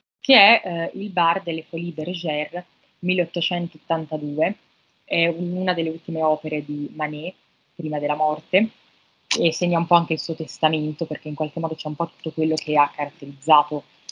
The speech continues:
la sua pittura. Troviamo una scena di vita quotidiana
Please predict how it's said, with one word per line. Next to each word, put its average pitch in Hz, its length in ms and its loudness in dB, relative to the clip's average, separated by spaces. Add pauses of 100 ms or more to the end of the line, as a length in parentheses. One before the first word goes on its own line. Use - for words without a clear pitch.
(320)
la 156 120 -2
sua 160 200 0
pittura. 147 680 2 (1000)
Troviamo 175 520 4
una 156 160 -4
scena 160 360 -2
di 151 80 -12
vita 147 200 -10
quotidiana 143 760 0